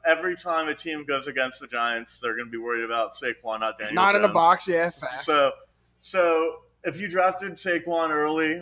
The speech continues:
Speaker 1: which a lot of people did, I think, I think you gotta fool someone into a trade right now.
Speaker 2: Well, he-, here's, and
Speaker 1: Yeah.
Speaker 2: what's funny about that, in both of my leagues. I had, like, the seventh and the eighth pick.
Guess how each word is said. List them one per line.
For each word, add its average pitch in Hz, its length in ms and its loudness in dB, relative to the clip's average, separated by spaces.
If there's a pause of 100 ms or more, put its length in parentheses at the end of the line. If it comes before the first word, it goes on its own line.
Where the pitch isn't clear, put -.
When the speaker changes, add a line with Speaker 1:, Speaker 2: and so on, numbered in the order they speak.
Speaker 1:
which 131 160 -12
a 127 60 -6
lot 123 260 4
of 127 100 -10
people 127 260 -8
did, 120 300 0 (420)
I 120 100 0
think, 139 180 -6
I 131 160 2
think 135 240 -8
you 143 100 -4
gotta 127 480 2 (560)
fool 156 340 -4
someone 135 400 -4
into 127 300 -6
a 117 40 -4
trade 110 320 -4
right 101 180 -8
now. 78 340 -10
Speaker 2:
Well, 190 200 2
he-, 190 80 0 (100)
here's, 214 440 8 (140)
and 196 120 2
Speaker 1:
Yeah. 196 60 0
Speaker 2:
what's 202 160 2
funny 233 260 4
about 175 320 2
that, 143 320 -6 (180)
in 151 460 -2 (160)
both 220 260 8
of 214 60 -2
my 196 140 8
leagues. 180 360 4
I 160 40 -4
had, 156 100 -2
like, 147 120 -8
the 139 60 -14
seventh 196 460 2
and 160 120 -4
the 156 80 -2
eighth 165 280 -6
pick. 110 280 -10